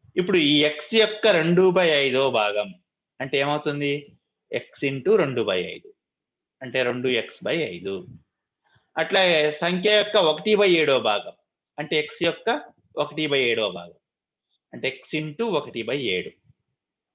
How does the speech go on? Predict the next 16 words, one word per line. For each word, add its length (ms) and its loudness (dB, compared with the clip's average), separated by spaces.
అంటే 280 -4
ఎక్స్ 300 -12
by 80 0
ఏడు 260 -2
అవుతుంది. 520 -14
ఇప్పుడు 520 0
మనకు 220 -2
లెక్క 280 0
ప్రకారం 380 2
ఏంది? 220 2
ఈ 380 0
రెండు 280 2
బై 220 4
ఐదో 200 4
భాగం 340 0
అనేది 380 -10